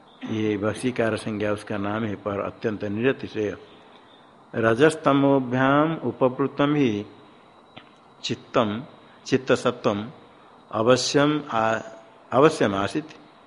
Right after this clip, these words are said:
तदुपशमे तो तदवश्यम योगिनो वशिनः। रजतम गुण से उपपृत युक्त होकर के,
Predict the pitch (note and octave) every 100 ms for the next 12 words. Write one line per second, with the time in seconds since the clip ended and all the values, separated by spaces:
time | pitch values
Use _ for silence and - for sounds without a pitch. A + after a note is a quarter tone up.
0 | - - - - - - - - B2+ A#2
1 | B2 C#3+ D#3 D#3 D3+ C#3 - A2 G2+ G#2+
2 | - C3 B2+ A2 G#2 G#2+ C3 C#3+ G2+ G#2+
3 | G2 A#2 G2 F2 - - - - - -
4 | - - - A2 A2 A2 C#3 C#3 C3+ C3+
5 | B2+ C3 C3+ C#3 D3 B2+ A2+ C3+ C3 C#3
6 | C#3 B2+ A2 A#2+ - - A#2 B2+ B2 B2+
7 | A#2 G#2 G2